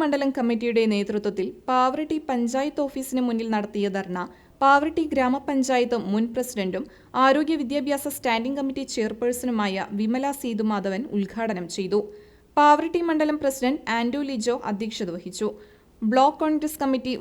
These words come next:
വൈസ് പ്രസിഡന്റ് ജോയ് ആന്റണി മുഖ്യപ്രഭാഷണം നടത്തി. ബ്ലോക്ക് കോൺഗ്രസ് കമ്മിറ്റി വൈസ് പ്രസിഡന്റ് ബർട്ടിൻ ചെറുവത്തൂർ, ഉണ്ണി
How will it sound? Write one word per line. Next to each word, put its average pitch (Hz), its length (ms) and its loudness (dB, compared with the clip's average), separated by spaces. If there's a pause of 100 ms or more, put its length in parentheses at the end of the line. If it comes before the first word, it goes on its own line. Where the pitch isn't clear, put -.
വൈസ് 220 280 -2
പ്രസിഡന്റ് 240 400 -2 (200)
ജോയ് 254 320 0
ആന്റണി 254 260 0 (120)
മുഖ്യപ്രഭാഷണം 220 840 -2
നടത്തി. 202 280 -6 (520)
ബ്ലോക്ക് 277 300 4
കോൺഗ്രസ് 311 400 -2
കമ്മിറ്റി 262 280 0 (120)
വൈസ് 214 260 -2
പ്രസിഡന്റ് 247 420 0 (140)
ബർട്ടിൻ 240 340 0 (240)
ചെറുവത്തൂർ, 214 500 -2 (420)
ഉണ്ണി 285 220 4